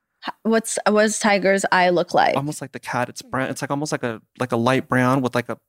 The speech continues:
Speaker 2: sometimes they have, like, a black streak in it.
Speaker 1: Well, I know there's that one stone that's, like, black, but it's not actually black. It's, like, shiny, dark green that a lot of people are really scared to be around because it brings, it can either bring a lot of bad luck to your life or 'cause it kinda, everything happens at once.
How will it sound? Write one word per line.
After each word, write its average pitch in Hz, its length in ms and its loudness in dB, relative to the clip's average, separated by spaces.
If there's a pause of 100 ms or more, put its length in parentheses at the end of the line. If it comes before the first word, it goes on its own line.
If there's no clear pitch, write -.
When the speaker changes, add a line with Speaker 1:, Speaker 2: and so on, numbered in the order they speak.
(160)
Speaker 2:
sometimes 156 300 -4
they 147 40 0
have, 135 100 0
like, 135 120 -2
a 120 60 2
black 120 320 0
streak 127 340 -2
in 139 80 2
it. 143 180 -2 (680)
Speaker 1:
Well, 269 260 2
I 240 140 2
know 294 220 4
there's 359 220 4
that 233 200 4
one 220 320 4
stone 302 460 2
that's, 214 220 0
like, 214 140 2
black, 208 800 0
but 208 160 4
it's - 140 -2
not 214 140 4
actually 247 260 0
black. 247 260 4
It's, 214 120 -2
like, 202 140 0
shiny, 208 680 2 (140)
dark 185 280 4
green 185 480 4 (300)
that 208 240 4
a - 20 2
lot 202 180 4
of 202 60 -2
people 220 240 0
are 202 100 4
really 190 260 2
scared 190 260 0
to 214 80 0
be 190 120 2
around 180 260 4
because 185 240 0
it 175 120 2
brings, 185 400 2
it 175 80 0
can 190 140 2
either 185 200 2
bring 180 200 2
a 175 40 6
lot 170 160 4
of 175 80 0
bad 170 180 2
luck 170 220 2
to 254 100 0
your 254 80 4
life 294 280 4
or 196 160 2
'cause 190 200 -2
it 190 100 0
kinda, 208 240 2 (320)
everything 226 320 4
happens 202 400 2
at 170 120 4
once. 180 560 2